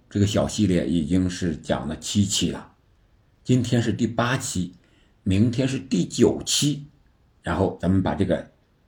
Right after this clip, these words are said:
小栏目给它结束，圆满收官。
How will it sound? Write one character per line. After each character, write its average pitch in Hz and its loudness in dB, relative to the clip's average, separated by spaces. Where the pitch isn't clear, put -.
小 87 0
栏 80 2
目 107 6
给 - -8
它 87 -4
结 - -2
束， - 0
圆 85 2
满 107 6
收 120 2
官。 147 0